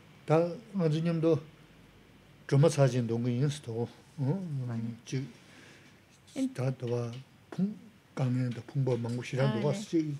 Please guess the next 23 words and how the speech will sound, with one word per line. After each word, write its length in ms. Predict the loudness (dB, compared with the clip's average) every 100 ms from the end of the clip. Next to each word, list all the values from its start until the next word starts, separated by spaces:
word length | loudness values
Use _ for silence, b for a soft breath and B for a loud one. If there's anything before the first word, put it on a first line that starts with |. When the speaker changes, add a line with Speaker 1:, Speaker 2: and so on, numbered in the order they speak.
| -6
Speaker 1:
si 140 | -6
yongzo, 440 | -4 -4 -2 -2 -4 B B B B B -4
chi-, 220 | -2 -2 -6 -20 -14 0
jibu 260 | 2 2
da, 120 | 0 -6 -12 -10
di 100 | -4
ji, 280 | 0 0 -2 B B B B B -20 -4
chewa 300 | 6 6 6
jega, 320 | 0 0 0 0
chunga 300 | -2 0 0
nami, 400 | 0 0 0 0 -2 B B B -4
eh, 200 | 0 0 -2 -10 -12 -6
daga 180 | -2 2
na 100 | 2
shi 180 | 0 -6
geri 260 | 0 0 2
chigi 240 | 0 0 0
ina 140 | -4
da 120 | -4
kanga 260 | -6 -4 0
yabu 240 | 0 0
yunga 260 | -2 -2 -2
Speaker 2:
Eso. 100 | -6